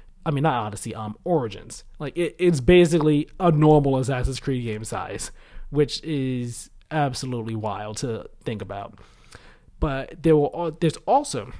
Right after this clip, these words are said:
a free content update that came to both Odyssey and Valhalla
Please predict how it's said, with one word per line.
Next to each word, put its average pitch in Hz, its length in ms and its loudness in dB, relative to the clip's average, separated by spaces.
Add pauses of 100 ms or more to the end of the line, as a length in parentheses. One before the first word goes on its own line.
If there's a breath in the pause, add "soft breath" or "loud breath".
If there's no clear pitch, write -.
(800)
a - 80 2
free 208 280 0
content 196 440 -2
update 165 380 -4
that 147 140 -6
came 185 340 -2
to 147 140 -4
both 185 440 0
Odyssey 160 600 -4
and 175 260 -2
Valhalla 135 640 -2